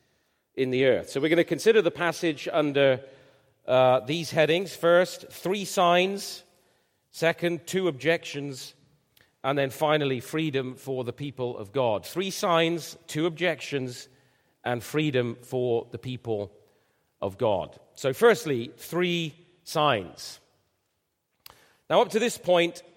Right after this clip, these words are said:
Moses' actions have basically been self-motivated. He's not a man without faith, but his actions have been largely self-motivated. He rose up against,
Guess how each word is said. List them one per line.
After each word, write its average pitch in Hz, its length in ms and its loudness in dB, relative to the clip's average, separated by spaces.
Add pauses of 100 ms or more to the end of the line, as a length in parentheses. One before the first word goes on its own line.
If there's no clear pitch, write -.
(180)
Moses' 202 680 -2 (140)
actions 170 880 -4
have 170 520 0 (160)
basically 196 640 0
been 131 520 -2 (680)
self-motivated. 156 1160 0 (160)
He's 180 160 -14
not 247 140 2
a 226 40 -2
man 202 300 0
without 180 420 2
faith, 147 640 -4 (1300)
but 196 100 0
his 185 160 2
actions 208 440 0
have 180 100 -8
been 180 160 -2
largely 165 500 0
self-motivated. 147 1040 0
He 180 120 -4
rose 220 360 2
up 190 220 2
against, 160 640 -2